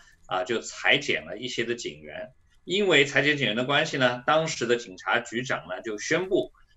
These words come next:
说呢，“我们现在巡逻的人手不够，所以假如家里面的那个警报报警的话呢，警察局是不会安排警员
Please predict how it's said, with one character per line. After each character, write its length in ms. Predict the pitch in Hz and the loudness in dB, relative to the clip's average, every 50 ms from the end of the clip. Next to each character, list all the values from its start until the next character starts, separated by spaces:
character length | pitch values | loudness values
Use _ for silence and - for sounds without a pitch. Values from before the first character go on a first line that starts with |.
| _ - | _ -12
说 280 | - - - 165 165 160 | -6 0 2 4 4 6
呢 200 | 156 147 147 135 - - _ _ _ - | 6 6 4 2 -4 -14 _ _ _ -8
，“我 140 | - 110 113 | -4 -2 0
们 100 | 127 135 | 2 4
现 160 | 135 180 156 | 4 4 6
在 280 | 147 131 120 113 107 | 8 8 8 8 6
巡 200 | 104 - - 120 | 2 0 -2 0
逻 140 | 135 139 135 | 2 2 2
的 80 | 131 117 | 2 2
人 180 | 101 101 127 | 0 0 -2
手 160 | 139 135 87 - | -2 -2 -4 -6
不 120 | - 110 | -6 -2
够， 280 | - 170 156 - - - - - _ - | 2 2 2 2 0 -6 -20 -20 _ -8
所 180 | - - 165 185 | 2 6 6 6
以 280 | 165 131 123 127 127 | 8 6 4 2 0
假 360 | - - - 120 90 85 85 | -2 0 2 2 2 2 -2
如 280 | 92 95 107 117 135 135 | -4 -4 -2 -2 -2 -2
家 380 | 147 - - 175 160 156 165 165 | -2 2 4 4 6 6 4 2
里 180 | 139 107 90 | 2 0 -4
面 240 | 82 82 82 92 104 | -6 -8 -8 -6 -4
的 100 | 117 113 | -4 -4
那 200 | 107 120 117 110 | -2 -2 -4 -4
个 120 | 110 101 92 | -4 -6 -8
警 300 | - - - 82 - - | -8 -10 -14 -14 -8 0
报 220 | - 147 131 120 - - _ - | 4 4 4 4 2 -2 _ 2
报 200 | - 180 135 120 | 6 6 6 6
警 240 | - - - 71 - | 4 0 -10 -12 -10
的 80 | - 90 | -6 0
话 180 | - 151 143 131 | 4 6 6 6
呢， 100 | 107 98 95 - _ _ _ _ _ | 4 2 -2 -4 _ _ _ _ _
警 220 | - - 113 - 127 | -10 -10 -10 -6 0
察 180 | - 123 147 | 2 2 2
局 220 | 139 - 98 107 123 | 2 0 -2 -2 -2
是 340 | - - 127 120 - - _ | -2 0 -2 -2 -2 -4 _
不 120 | - 117 147 | -2 0 0
会 460 | - - 208 175 113 87 - - _ _ _ _ - | 0 2 2 2 2 2 -2 -10 _ _ _ _ 0
安 180 | - 135 139 135 | 2 2 2 2
排 220 | - - 95 110 | 0 0 0 0
警 360 | 123 - - - 87 78 73 76 | 0 -2 -10 -10 -10 -12 -12 -16
员 400 | 76 73 73 78 90 110 127 | -16 -16 -12 -8 -6 -6 -6